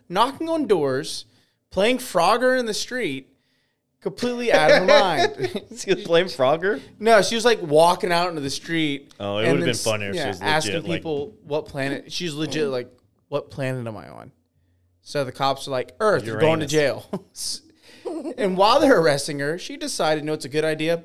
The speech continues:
Speaker 1: I'm gonna try to fight these fucking cops."
Speaker 2: I like it.
Speaker 1: <laughs> So they beat the shit out of her and put her in handcuffs and took her to jail. But later that day, she was released on bond.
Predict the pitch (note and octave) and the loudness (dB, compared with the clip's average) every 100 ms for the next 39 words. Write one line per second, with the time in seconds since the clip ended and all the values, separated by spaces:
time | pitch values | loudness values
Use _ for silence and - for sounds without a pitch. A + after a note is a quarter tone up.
0 | - C#4 D#4 - F3+ - - F3+ D#3+ E3 | -6 -4 -4 -4 -6 -4 0 0 0 -10
1 | - D3+ - C#3 B2 A#2 A#1 - - - | -6 -6 -6 -10 -6 -6 -8 -10 -12 -12
2 | _ _ - B2+ A#2 A2+ - B2+ - C#3+ | _ _ -10 -6 -4 -6 -8 -10 -8 -8
3 | - A#3 B3+ F#3+ - C4 - - A3+ - | -4 4 6 4 0 -6 -2 0 0 -2
4 | _ _ _ - - _ _ - C#4 C#4 | _ _ _ -20 -20 _ _ -6 -6 -4
5 | - D#4+ D4 F#3+ F3 E3+ F3 G#3 - _ | -4 -2 0 0 2 2 0 0 -6 _
6 | _ _ _ - D#3+ E3+ E3+ E3+ E3 D#3+ | _ _ _ -2 0 0 0 -4 -2 -2
7 | D3+ D3 D#3 C#3+ C#3 - - - _ - | -2 -2 0 0 -4 -10 -14 -20 _ -2
8 | C3 A#2+ C3 A#2 A#2 A2+ C#3+ E3 - - | 0 0 -4 -8 -6 -2 -2 -2 -6 -16
9 | _ _ _ C#3+ G3 G3+ - _ - D3+ | _ _ _ 2 2 2 -4 _ -6 -4
10 | C3+ B2 A#2+ A#2+ C#3 C3+ C3 B2+ _ - | -2 -2 -4 -2 0 0 0 -6 _ -14
11 | C3+ B2+ A#2+ A#2 A2 G#2+ G#2 G#2+ G#2+ A1 | -8 -8 -6 -8 -10 -12 -12 -10 -10 -12
12 | - | -20